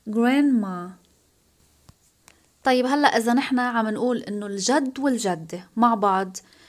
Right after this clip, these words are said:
من دون ما نقول مثلا إنه grandfather والgrandmother بكلمة وحدة فينا نقول grandparents، grandparents، grandparents، grandparents.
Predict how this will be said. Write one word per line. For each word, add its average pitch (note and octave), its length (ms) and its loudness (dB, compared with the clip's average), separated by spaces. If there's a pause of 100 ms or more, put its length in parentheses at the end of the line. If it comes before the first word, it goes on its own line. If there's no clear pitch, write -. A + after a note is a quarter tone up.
(140)
من A#3+ 160 6
دون C#4+ 200 4
ما B3+ 80 2
نقول A3+ 320 -2
مثلا G3+ 560 -8 (140)
إنه G#3 320 -8
grandfather A3 1160 -2 (180)
والgrandmother G#3+ 1160 -2 (200)
بكلمة B3+ 500 0
وحدة A#3+ 280 -6
فينا A3+ 300 -4
نقول A3 360 -8 (540)
grandparents، A3+ 1300 -2 (680)
grandparents، G#3 1600 -2 (720)
grandparents، G3 1080 -2 (720)
grandparents. G3 1600 -4